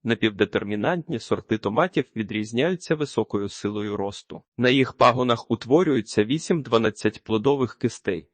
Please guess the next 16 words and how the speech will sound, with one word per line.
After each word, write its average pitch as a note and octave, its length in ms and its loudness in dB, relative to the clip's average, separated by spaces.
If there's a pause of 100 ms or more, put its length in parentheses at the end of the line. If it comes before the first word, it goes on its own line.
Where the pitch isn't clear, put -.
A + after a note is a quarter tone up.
(180)
а B2+ 100 4
висота A#2+ 440 2
рослини B2 460 0
може A2 300 0
досягати A2 600 0
один A#2 440 0
вісім-два. G#2 760 -2
Перше D3 320 4
суцвіття - 680 -2
на A#2 140 0
основному G#2+ 640 -2
стеблі F#3+ 400 -2
утворюється C3 800 0
над G#2 200 -2
сім-дев'ять G#2+ 720 0
листом, A2 460 -2